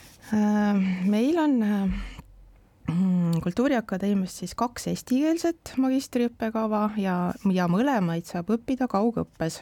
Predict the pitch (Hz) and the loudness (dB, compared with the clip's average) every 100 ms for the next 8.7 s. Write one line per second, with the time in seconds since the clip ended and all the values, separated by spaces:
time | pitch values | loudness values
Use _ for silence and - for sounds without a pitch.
0 | - 170 170 170 - 170 160 - 165 - | -4 0 2 0 0 -2 -2 -6 -10 -6
1 | 175 175 175 180 - - - - 202 214 | -2 0 2 0 -6 -18 -14 -2 0 2
2 | 170 165 208 - - 185 185 208 175 170 | 2 2 0 -2 -6 -2 0 0 0 -4
3 | 170 170 170 - 165 165 170 - 160 214 | -6 -6 -8 -6 -4 -2 -4 -4 -2 0
4 | 285 233 185 185 170 180 185 - 175 175 | 0 0 -2 -2 -2 0 -2 -2 0 2
5 | 196 175 165 - 165 165 175 175 170 170 | 2 2 -2 -4 -6 -4 -2 0 0 2
6 | 233 226 208 214 190 180 180 - - 190 | 2 2 2 2 2 0 -2 -6 -2 2
7 | 180 185 254 269 233 214 202 202 208 185 | 2 2 0 0 2 0 0 0 0 -2
8 | 202 208 208 185 180 180 - | 0 2 2 0 0 -2 -4